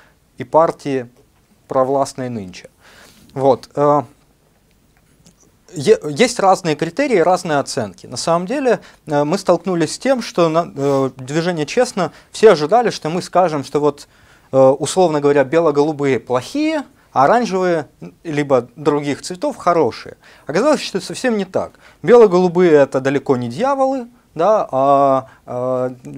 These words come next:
все остальные — далеко не святые. Э, есть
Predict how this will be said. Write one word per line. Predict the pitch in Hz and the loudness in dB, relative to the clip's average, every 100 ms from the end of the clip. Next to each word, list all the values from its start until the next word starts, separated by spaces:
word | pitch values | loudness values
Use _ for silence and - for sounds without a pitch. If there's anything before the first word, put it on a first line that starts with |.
| 131 | -14
все | - 190 | -2 0
остальные — | 180 - 196 285 294 196 | 0 -2 -2 -2 0 0
далеко | 160 160 - | -2 -6 -6
не | 196 | -6
святые. | 160 - 135 104 - - _ - _ - | -6 -8 -8 -10 -14 -18 _ -20 _ -10
Э, | 139 135 143 | -2 -2 -2
есть | 147 247 254 - | -2 -2 -2 -8